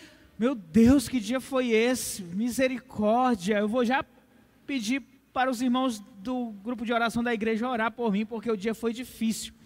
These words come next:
né? É, é, então, a vida, ela traz isso para nós, dias bons, dias ruins, momentos alegres, momentos tristes. A grande questão é que nós somos levados por essas circunstâncias. Se o dia foi bom,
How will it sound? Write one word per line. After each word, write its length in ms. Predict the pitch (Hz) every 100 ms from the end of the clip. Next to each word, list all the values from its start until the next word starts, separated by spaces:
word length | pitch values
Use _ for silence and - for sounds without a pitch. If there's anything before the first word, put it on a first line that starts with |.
| - - - 185
né? 260 | 208 254 - - - -
É, 60 | 226
é, 320 | 196 226 262
então, 200 | 247 294
a 120 | 247
vida, 460 | 254 226 339 247 254
ela 220 | 269 269
traz 460 | 277 - 330 370 226
isso 360 | 269 - 262 233 - -
para 240 | 240 226
nós, 420 | 220 202 185 165
dias 380 | 160 233 247 185
bons, 420 | 175 254 285 269
dias 280 | 185 247 214
ruins, 380 | 202 233 269 233
momentos 460 | 226 240 262 247
alegres, 680 | 226 220 220 262 269 220 226 - 330
momentos 540 | 254 247 240 254 - -
tristes. 640 | - 262 311 - 220 - - - -
A 80 | 254
grande 260 | 330 370
questão 580 | - 294 - 320 349 302 - -
é 100 | -
que 140 | 233 311
nós 400 | 302 302 359 392
somos 320 | 320 320 302
levados 640 | 294 277 220 254 330 - -
por 200 | 302 277
essas 280 | 285 311
circunstâncias. 1000 | 277 277 330 294 - 339 359 151 120 - - - _ - - -
Se 200 | - 302
o 60 |
dia 260 | 214 320 392
foi 260 | - 294
bom, 500 | 208 220 294 370 190